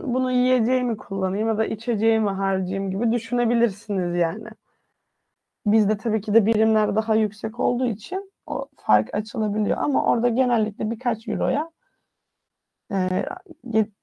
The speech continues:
halledebiliyorsunuz. Bu arada çok çok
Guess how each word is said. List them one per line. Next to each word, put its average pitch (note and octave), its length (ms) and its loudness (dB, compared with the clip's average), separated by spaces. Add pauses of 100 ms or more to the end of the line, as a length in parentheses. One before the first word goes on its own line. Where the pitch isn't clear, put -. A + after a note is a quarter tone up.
halledebiliyorsunuz. G#3 1000 2 (300)
Bu C#4+ 220 8
arada C#4+ 300 4
çok F4+ 320 4 (180)
çok - 460 2